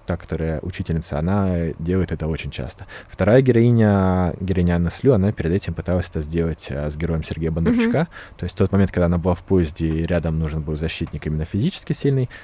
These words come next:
Speaker 1: она пыталась соблазнить
Speaker 2: Мгм.
Speaker 1: его. В тот момент, когда она оказалась, э, в обществе, где ценится учёный, врач,
Speaker 2: Мгм.
Speaker 1: она пыталась соблазнить его.
Speaker 2: Мгм.
Speaker 1: Вот мне кажется, что это как будто бы можно было как-то... Ну, понятно, что такое бывает,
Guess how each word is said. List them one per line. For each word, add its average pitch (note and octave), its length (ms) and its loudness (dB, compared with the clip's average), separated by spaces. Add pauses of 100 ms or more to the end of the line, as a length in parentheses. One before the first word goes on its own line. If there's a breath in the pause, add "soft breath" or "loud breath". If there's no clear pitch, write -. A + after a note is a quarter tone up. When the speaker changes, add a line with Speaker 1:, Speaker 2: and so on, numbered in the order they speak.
(140)
Speaker 1:
она A#2 640 4
пыталась F#2+ 380 0
соблазнить D#3 480 0
Speaker 2:
Мгм. A#3 140 4
Speaker 1:
его. A#3+ 120 0 (160 loud breath)
В - 40 -16
тот F#2 120 -2
момент, G2 180 4
когда F2 220 2
она E2+ 80 2
оказалась, E2+ 640 0
э, D#2 160 -2
в D#2+ 680 -4
обществе, - 480 -6
где D#2 320 -2
ценится D2+ 760 -4
учёный, F3 360 2 (140)
врач, D3 240 2
Speaker 2:
Мгм. A3+ 400 4
Speaker 1:
она G2+ 140 2
пыталась - 280 -2
соблазнить E2 480 -6
его. C#2+ 240 -8 (240 loud breath)
Speaker 2:
Мгм. B3 140 4
Speaker 1:
Вот A#3+ 100 4
мне A#3+ 100 6
кажется, B2+ 380 4
что G#2 300 2
это - 160 0
как F2+ 120 -4
будто F#2+ 180 -2
бы F2+ 120 0
можно F2 300 2
было E2+ 160 0
как-то... - 340 -8
Ну, A2+ 100 2
понятно, A#2+ 320 4
что - 140 -2
такое - 180 0
бывает, A2 460 0